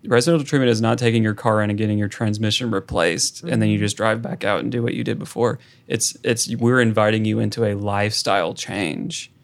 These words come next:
Speaker 1: you know, uh, you are doing the two degree shift that we talk about a
Speaker 2: Mm-hmm.
Speaker 1: lot. Um, and things will look different after you leave here. You can't expect to just go home and do things exactly how you did before you got here, 'cause that's what got you to Milestones in the first place.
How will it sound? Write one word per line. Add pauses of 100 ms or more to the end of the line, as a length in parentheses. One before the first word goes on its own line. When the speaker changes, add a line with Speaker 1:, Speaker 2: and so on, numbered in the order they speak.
(320)
Speaker 1:
you
know, (160)
uh,
you
are
doing
the
two
degree
shift
that
we
talk
about
a
Speaker 2:
Mm-hmm.
Speaker 1:
lot. (520)
Um,
and
things
will
look
different
after
you
leave
here.
You
can't
expect
to
just
go
home
and
do
things
exactly
how
you
did
before
you
got
here,
'cause
that's
what
got
you
to
Milestones
in
the
first
place.